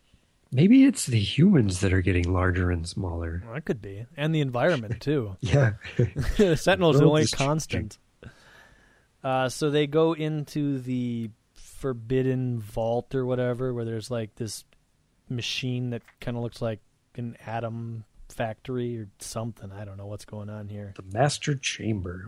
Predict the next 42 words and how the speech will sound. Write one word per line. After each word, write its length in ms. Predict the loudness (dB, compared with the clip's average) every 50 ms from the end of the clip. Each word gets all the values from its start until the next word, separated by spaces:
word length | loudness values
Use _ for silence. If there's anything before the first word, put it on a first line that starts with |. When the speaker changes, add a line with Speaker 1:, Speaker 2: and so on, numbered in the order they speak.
| -16 -10 -4
Speaker 1:
where, 500 | -2 -2 0 0 0 0 -2 -4 -6 -12 _ _ _ _ _ _ _ _ _ _ _ _ _ _ _ _ _ _ _ _ _ _ _ _ _ _ _ -6
yeah, 260 | -2 0 0 2 2 2
I 80 | 2 4
don't 120 | 4 6
know. 160 | 6 6 4 4
For, 300 | 4 4 4 4 2 2
for 480 | 2 2 4 6 6 6 6 6 4 2
a, 60 | 0 _ _
for 180 | -6 0 2
an 60 | 2 4
anthropologist 760 | 4 4 4 2 4 4 4 4 4 4 4 4 2 2 2
who 100 | 0 0
is 140 | 0 0 0
not 200 | 0 2 2 2
a 60 | 2
roboticist, 840 | 2 2 0 0 0 0 0 2 2 2 0 -2 -4 -6 -6 -6 -8
he's 300 | -6 -4 -4 -4 -4 -6
pretty 360 | -12 _ -4 -2 0 0 0 0
smart. 540 | -2 -4 -8 -6 -4 -2 -2 -2 -2 -4 -6 _ -16 -8
Speaker 2:
He's 180 | -4 -4 -2 0
got 160 | 2 2 4 6
a 80 | 6
lot 240 | 6 8 6 6 6
of 140 | 2 0 -2
gear 280 | 0 2 2 2 2
here. 220 | 0 -2 -6 -6 -6
I, 260 | -6 -6 -2 0 2
I 40 | 4
would 100 | 6 6
actually 260 | 6 4 2 0 -2
be 140 | -2 -2 -4
curious 480 | -6 -6 -4 -2 0 0 0 0 0
how 120 | -2 -2 -2
he 60 | -2
made 180 | -2 -2 -2 0
all 140 | 0 0 -2
of 80 | -4
his 120 | -6 -6 -4
money 340 | -2 -2 -2 -2 -4 -8 -10
and, 200 | -12 -14 -16 -16 -20 -20 -20 -20 -20 _ -8
and 160 | -6 -4 0
who, 220 | 2 4 4 4